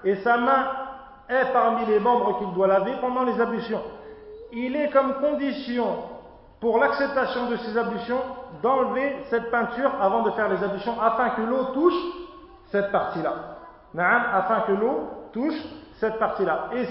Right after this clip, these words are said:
si, lors des ablutions, un membre n'a pas été lavé entièrement et qu'il y a une partie de, du membre qui n'a pas été touchée, alors les ablutions ne sont pas valables.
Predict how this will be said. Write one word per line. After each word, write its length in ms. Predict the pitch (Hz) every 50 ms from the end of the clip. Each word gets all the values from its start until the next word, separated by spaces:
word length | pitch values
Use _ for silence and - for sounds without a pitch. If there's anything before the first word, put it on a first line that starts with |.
| - -
si, 380 | 262 285 294 269 208 - - - - - - - - -
lors 260 | 143 196 254 240 240
des 180 | 254 233 202 254
ablutions, 480 | 226 - 226 214 - - 208 208 185 - - - - - - -
un 120 | 175 190
membre 360 | 214 233 262 262 240 202 220 220
n'a 140 | 220 220
pas 220 | 220 214 240 233 226
été 240 | 214 - - 220 208
lavé 360 | 208 220 214 214 - 190 180 185 185
entièrement 680 | 202 233 240 - 262 262 254 262 269 277 277 269 277 -
et 40 | 180
qu'il 160 | - - 196 190
y 60 | 208
a 40 | 202
une 140 | 196 185
partie 480 | - 175 - - - - 233 226 190 - - - - - - - - - - 143
de, 260 | 196 208 214 202 - - - - - - - - - - -
du 100 | 165 202
membre 360 | 214 240 247 226 - 202 -
qui 60 | 202
n'a 140 | 196 185 170
pas 180 | - 220 233 233
été 220 | 214 220 226 214
touchée, 460 | 226 226 196 - 233 254 294 320 - - - - - - - - - - - - - - - - - - - - _ _ -
alors 500 | 175 180 190 208 220 247 - - - 180 175 175
les 120 | 185 185
ablutions 400 | 202 196 185 175 - - 220 220
ne 80 | 208 -
sont 160 | 220 - 175
pas 680 | 160 - 190 208 220 - - - - - - - - - -
valables. 380 | 147 202 202 190 165 - -